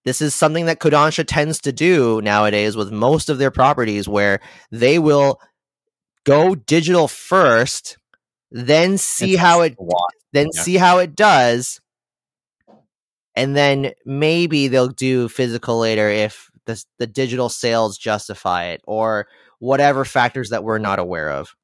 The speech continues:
Speaker 1: So what likely happened was that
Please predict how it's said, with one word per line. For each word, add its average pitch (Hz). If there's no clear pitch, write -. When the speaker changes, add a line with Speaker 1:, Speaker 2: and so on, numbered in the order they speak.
Speaker 1:
So 131
what 123
likely 139
happened 123
was 113
that 110